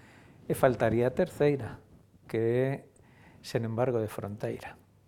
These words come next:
Mas Sen embargo de fronteira teño escrito dos, penso que dous, tres problem-, poemas que están publicados. Un deles publicou no Alonso Montero nunha re-,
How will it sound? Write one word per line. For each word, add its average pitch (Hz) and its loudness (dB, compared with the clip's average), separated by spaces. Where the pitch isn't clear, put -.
Mas 123 -8
Sen 127 -8
embargo 147 -4
de 139 -6
fronteira 139 -6
teño 143 -10
escrito 110 -8
dos, - -12
penso 110 -10
que 101 -8
dous, 107 -12
tres 120 -6
problem-, 104 -14
poemas 104 -10
que - -6
están 123 -4
publicados. - -8
Un 143 6
deles 123 6
publicou 135 -6
no 135 -2
Alonso 117 -4
Montero 117 -4
nunha 117 -2
re-, 123 -4